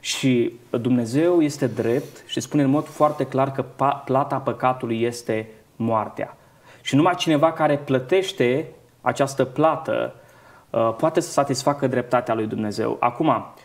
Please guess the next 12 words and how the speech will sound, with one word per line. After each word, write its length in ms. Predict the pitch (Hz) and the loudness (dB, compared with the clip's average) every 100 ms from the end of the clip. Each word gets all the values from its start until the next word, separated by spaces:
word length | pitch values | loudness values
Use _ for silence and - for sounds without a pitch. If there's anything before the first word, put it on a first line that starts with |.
| - - - - | -20 -20 -20 0
prin 180 | 139 131 | 2 2
faptul 340 | - - 277 | 2 2 0
că 100 | - | -2
Hristos 520 | 196 180 170 190 196 | 0 0 2 2 2
a 80 | 175 | 0
înviat 340 | 151 139 151 151 | 0 2 2 2
din 160 | 143 | 2
morți, 680 | 135 135 107 - - - - _ _ _ _ _ _ _ - - - | 4 2 0 -6 -12 -16 -18 _ _ _ _ _ _ _ -20 -20 -4
da? 400 | 110 113 139 - | 0 0 -2 -8
Ce 140 | - | -2
înseamnă 380 | 180 175 139 117 | -2 -2 -4 -2
asta? 360 | 110 - - | -4 -8 -12